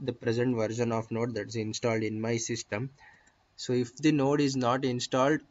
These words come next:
uh, in your system, you can go to the browser and search for Node download. And here select the first one, download Node dot J S. And in here,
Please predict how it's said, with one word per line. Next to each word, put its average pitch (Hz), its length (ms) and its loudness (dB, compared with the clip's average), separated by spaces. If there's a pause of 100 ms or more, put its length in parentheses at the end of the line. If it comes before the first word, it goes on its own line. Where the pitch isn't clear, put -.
(240)
uh, 123 60 0
in 117 240 -2
your 113 180 0
system, 135 480 -2
you 117 100 2
can 117 260 -2
go 113 180 0
to 127 100 -2
the 120 100 -2
browser 113 560 -2 (1000)
and 120 180 -4
search 127 280 0
for 117 240 -4
Node 123 380 -2 (1600)
download. 110 520 -6 (2000)
And 117 80 -4
here 123 160 2
select 123 320 -4
the 120 80 -4
first - 320 -8
one, 123 260 -4
download 110 380 -2
Node 104 260 -6
dot 110 280 -4
J 101 180 -4
S. 120 200 -4 (1300)
And 113 240 0 (100)
in 120 220 -4
here, 123 300 0